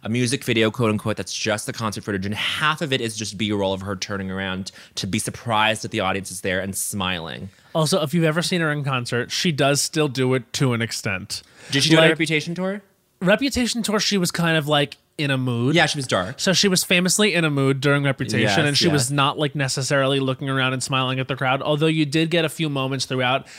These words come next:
Speaker 2: that she was happy that we came.
Speaker 1: Yeah.
Speaker 2: But mostly she was in, like, kind of a sour mood during Reputation,
Speaker 1: Yeah.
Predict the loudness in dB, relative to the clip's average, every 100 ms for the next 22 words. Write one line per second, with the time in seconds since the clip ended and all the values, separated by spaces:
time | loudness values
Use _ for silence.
0 | -6 -2 0 0 0 0 0 0 -2 -2
1 | -6 -2 0 0 0 0 0 0 -2 -6
2 | 0 4 4 2 0 0 0 -2 0 0
3 | 0 0 -2 -4 -4 -2 0 -2 0 2
4 | 2 -2 -4 -6 -2 -4 -2 -6 -6 -6
5 | -4 0 0 0 -6